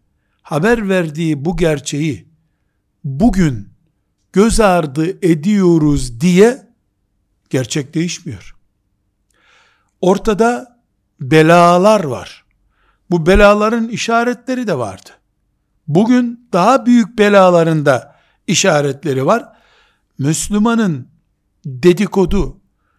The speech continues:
ve hayaller üzerinden iş yapması mümkün olmadığına göre peygamberini dinleyecek. Peygamberinin aleyhissalatü vesselam gösterdiği yolda nefsini,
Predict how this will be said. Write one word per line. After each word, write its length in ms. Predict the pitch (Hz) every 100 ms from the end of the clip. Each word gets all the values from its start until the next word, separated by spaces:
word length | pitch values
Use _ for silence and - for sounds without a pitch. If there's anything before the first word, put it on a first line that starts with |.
| _ _ -
ve 480 | 147 190 196 196 _ _
hayaller 640 | - 160 165 180 185 208 247
üzerinden 800 | 226 160 170 156 131 123 98 95 _ _ _ _ _ _ _
iş 240 | 240 214 240
yapması 460 | 196 196 190 -
mümkün 360 | 170 165 147 151
olmadığına 640 | 139 139 135 131 127 123
göre 460 | 117 120 147 208 _ _ _ _
peygamberini 840 | 170 196 180 170 160 156 143 135 120
dinleyecek. 640 | 151 180 185 190 202 202 - _ _ _ _ _ _ _ _ -
Peygamberinin 960 | 214 247 180 202 185 175 160 160 156 143
aleyhissalatü 760 | 147 139 135 127 123 127 117
vesselam 680 | 117 110 127 127 175 185 - _ _ _ _ _ _
gösterdiği 920 | 214 226 - - 165 147 147 139 131 135
yolda 760 | 175 180 147 170 190 - _ _ _ _ _ -
nefsini, 720 | 165 170 - 180 160 160 -